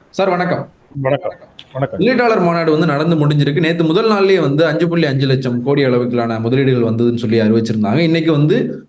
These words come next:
Speaker 1: அ, இரண்டு நாள் நடந்து முடிஞ்சதுக்கு பிறகு ஆறு புள்ளி ஆறு லட்சம் கோடி அளவான முதலீடுகள் வந்திருக்கு அப்படிங்கிறது வந்து தமிழ்நாடு அரசு அறிவிப்பா வெளியிட்டிருக்கு.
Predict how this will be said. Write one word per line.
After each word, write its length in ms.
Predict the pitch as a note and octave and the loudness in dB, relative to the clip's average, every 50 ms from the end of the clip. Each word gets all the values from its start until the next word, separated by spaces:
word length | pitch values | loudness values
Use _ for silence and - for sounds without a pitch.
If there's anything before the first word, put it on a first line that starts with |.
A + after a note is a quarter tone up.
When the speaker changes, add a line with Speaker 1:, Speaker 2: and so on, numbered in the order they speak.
| - A#2 | -8 -4
Speaker 1:
அ, 100 | B2 C3+ | -2 0
இரண்டு 200 | D3 F3+ F#3 F3 | 0 0 0 0
நாள் 140 | F#3 G3+ | 0 0
நடந்து 420 | F#3+ E3+ D#3+ F3+ F#3+ F3 E3 D#3+ D#3+ | 0 -2 -2 0 0 0 2 2 2
முடிஞ்சதுக்கு 320 | F3 F3 F#3 D#3+ D3+ C#3+ | 2 2 0 0 0 -2
பிறகு 240 | B2 - B2+ C#3+ F3 | -2 0 0 0 0
ஆறு 260 | D3+ D3+ F3 F3+ F3 | 0 0 0 -2 -2
புள்ளி 160 | E3+ D#3+ D3+ | 0 0 0
ஆறு 220 | D3 C3 C3+ C#3 C#3 | 2 2 0 0 0
லட்சம் 280 | C3+ C3 C3 B2+ A#2+ | -2 -2 -4 -4 -4
கோடி 140 | B2 C#3+ C#3 | -2 -2 0
அளவான 260 | B2+ A#2 B2 B2 A#2+ | 0 0 0 0 -2
முதலீடுகள் 420 | A#2+ A#2 B2 B2+ C3 B2+ B2+ B2 A#2 | -2 -2 0 2 2 2 2 0 0
வந்திருக்கு 420 | A2+ A2 A#2+ C3 B2+ B2 B2+ A#2+ | -2 -2 0 0 0 2 0 0
அப்படிங்கிறது 280 | G#2+ G#2+ A2 A2 A2 G#2 | -2 -2 -4 -4 -4 -2
வந்து 180 | G#2 G#2+ G#2 | -2 0 0
தமிழ்நாடு 340 | G#2 B2+ A#2+ B2+ C3 B2+ A#2+ | 0 0 0 0 0 0 0
அரசு 280 | A2 G#2+ G#2+ G#2+ G#2 G#2 | 0 0 -2 -2 -2 0
அறிவிப்பா 260 | B2 B2+ A#2+ - - | 0 0 0 0 -2
வெளியிட்டிருக்கு. 840 | A2 G2+ G2 G#2 A2+ B2+ B2 G#2+ - - F#2 G2 C3+ F3+ - - | -2 -2 -2 0 0 0 0 0 -2 -4 -4 -4 -4 -4 -4 -6